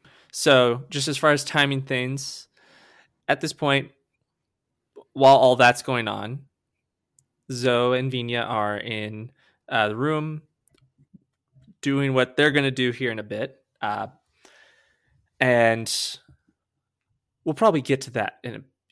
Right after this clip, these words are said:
yeah, yeah, yeah. Timing. Urs, you and Rack leave the ship. And I need to do a quick intelligence check for Rack.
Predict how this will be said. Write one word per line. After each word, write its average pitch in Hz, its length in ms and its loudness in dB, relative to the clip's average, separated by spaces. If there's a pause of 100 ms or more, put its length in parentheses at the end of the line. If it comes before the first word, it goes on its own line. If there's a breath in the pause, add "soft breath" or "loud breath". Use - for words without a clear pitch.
yeah, 104 200 -8 (180)
yeah, - 220 -10
yeah. - 140 -8 (260)
Timing. 151 360 -8 (1800)
Urs, 175 400 4
you 180 200 -2
and 165 180 0
Rack 117 360 2 (340)
leave 120 540 -4
the 135 80 -4
ship. - 260 -10 (560)
And 117 720 -2 (680)
I 131 80 -4
need 151 160 -4
to 160 80 -8
do 160 200 -2
a 151 40 -2
quick 180 340 -2
intelligence 147 580 -2
check - 400 -4
for 147 240 -6
Rack. 123 500 -2